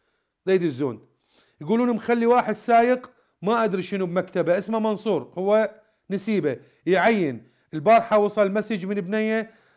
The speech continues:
سلمت تليفون برو ثلاثة عشر لزوجته، وضاف اسمها بالتعيين مال ملحق، اللي طبعًا، طبعًا، آه، عينوهم قبل، قبل، قبل أسبوع أو عشرة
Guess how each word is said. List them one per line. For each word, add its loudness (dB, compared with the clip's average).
سلمت 0
تليفون -2
برو 0
ثلاثة -2
عشر 0
لزوجته، 0
وضاف 2
اسمها -4
بالتعيين -2
مال -4
ملحق، -6
اللي -2
طبعًا، -4
طبعًا، -2
آه، -6
عينوهم -4
قبل، -2
قبل، -4
قبل -2
أسبوع -2
أو 0
عشرة -4